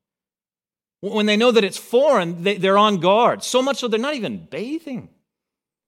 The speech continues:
Like when they're going to get a water break, they've got their sword ready. They're, they're, these people are on their toes.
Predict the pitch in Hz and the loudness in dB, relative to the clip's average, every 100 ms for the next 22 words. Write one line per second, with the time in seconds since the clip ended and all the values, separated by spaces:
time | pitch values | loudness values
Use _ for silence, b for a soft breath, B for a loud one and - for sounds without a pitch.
0 | _ _ - 160 185 180 170 233 214 190 | _ _ -10 -8 -6 -6 -4 -4 -2 -2
1 | 170 185 247 233 170 156 170 165 190 202 | -4 -4 -6 -6 -6 -8 -10 -10 -12 -10
2 | - 226 269 277 175 104 107 262 233 320 | -8 -8 -6 -6 -6 -8 -6 -6 -4 -8
3 | 302 - 302 226 196 180 196 208 208 285 | -10 -10 -10 -6 -8 -6 -6 -6 -4 -2
4 | 320 330 151 - - - | 0 0 -4 -8 -20 -20